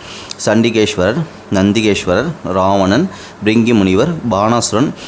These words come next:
ஆகிய சிவனடியார்கள் இறங்கி வந்து அந்த உணவை ஏற்றுக்கொண்டு, நீங்கள் வேண்டிய வரங்களை வழங்கி வாரி வழங்குவார்கள் என்பதில் எவ்வித ஐயமும் இல்லை. இது, இது முழுக்க முழுக்க நம்பிக்கையோட பண்ண வேண்டும், சரிங்களா? ஏதோ க-, கடமைக்கு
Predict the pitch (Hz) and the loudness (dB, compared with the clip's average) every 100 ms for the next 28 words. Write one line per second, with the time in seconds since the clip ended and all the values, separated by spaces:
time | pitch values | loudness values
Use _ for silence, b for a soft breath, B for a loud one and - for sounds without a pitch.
0 | B - 104 120 143 - 104 120 117 98 | B -4 -2 0 0 0 2 2 2 2
1 | 85 117 180 - - - - - - - | 2 0 -2 -6 -16 -20 -20 -20 -12 -2
2 | 110 135 170 165 95 90 139 180 - 101 | 0 2 2 2 2 2 0 -4 -4 0
3 | 104 107 98 104 113 98 92 - 90 90 | 0 2 0 0 0 0 -2 -4 -2 0
4 | 107 196 B B B 120 143 160 117 107 | 0 -2 B B B 0 2 2 2 2
5 | 135 160 165 170 104 90 90 101 147 131 | 2 2 2 2 2 0 0 0 -2 -4
6 | 92 98 113 123 120 - - - 101 101 | 0 2 2 0 -2 -6 -16 -8 -2 0
7 | 110 95 95 98 95 101 90 113 170 - | 2 2 2 2 0 0 0 0 -2 -4
8 | 92 101 104 87 92 98 87 85 120 202 | -2 0 0 2 2 2 2 0 -2 -4
9 | B B B B - 110 127 110 117 180 | B B B B 0 2 4 2 2 2
10 | 104 123 139 147 120 107 156 113 98 101 | 2 0 2 2 2 2 0 2 2 2
11 | 151 185 - 160 160 160 95 90 82 87 | 2 -2 0 2 2 2 0 0 0 -2
12 | 98 95 98 87 87 110 113 98 98 95 | 0 2 2 2 0 0 0 2 2 0
13 | 101 107 113 | 0 0 0